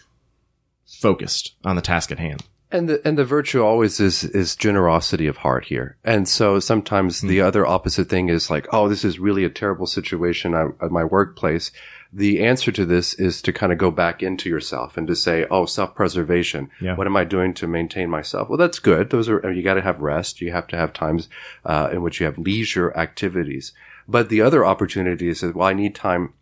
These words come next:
Speaker 2: and it just becomes self-absorbing. And so
Speaker 1: Mm-hmm.
Speaker 2: rather than trying to fix that problem that you have in work, it's actually even causing you to go even deeper into the selfishness. So
Speaker 1: Mm.
Speaker 2: the point of, of the book, or the point of, of the, of the dignity of work, is that it should be self-giving,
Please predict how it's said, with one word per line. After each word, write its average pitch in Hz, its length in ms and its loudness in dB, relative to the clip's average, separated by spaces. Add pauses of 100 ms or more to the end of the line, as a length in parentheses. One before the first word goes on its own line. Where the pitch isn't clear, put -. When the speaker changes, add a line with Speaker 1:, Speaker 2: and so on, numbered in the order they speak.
Speaker 2:
and 95 100 -2
it 92 120 0
just 101 200 -4
becomes 92 340 -4
self-absorbing. 80 840 -2 (100)
And 104 140 0
so 101 200 4
Speaker 1:
Mm-hmm. 85 100 -4 (180)
Speaker 2:
rather 127 240 2
than 117 160 2
trying 104 280 2
to 87 80 2
fix - 340 0
that 95 200 0
problem 90 300 2
that 85 140 -2
you 85 80 -4
have 85 200 -4
in 82 140 -2
work, 85 260 -2
it's - 140 -6
actually 104 440 0 (220)
even 104 240 0
causing 104 380 2
you 95 140 2
to 92 140 -2
go 87 340 2 (100)
even 90 240 0
deeper 92 360 0
into 73 220 -8
the 73 80 -6
selfishness. - 800 -2
So 120 160 4
Speaker 1:
Mm. - 20 4
Speaker 2:
the 120 80 0
point 190 280 4
of, 104 140 2
of 104 240 2
the 92 80 0
book, 156 340 2
or 104 60 4
the 92 120 0
point 131 260 4
of, 95 140 0 (320)
of 101 160 0
the, 95 200 4 (120)
of 90 180 -2
the 90 100 0
dignity 98 440 0
of 82 100 -2
work, 113 260 2
is 90 180 -2
that 95 160 2
it 98 60 4
should 101 220 -4
be 101 140 2
self-giving, - 720 2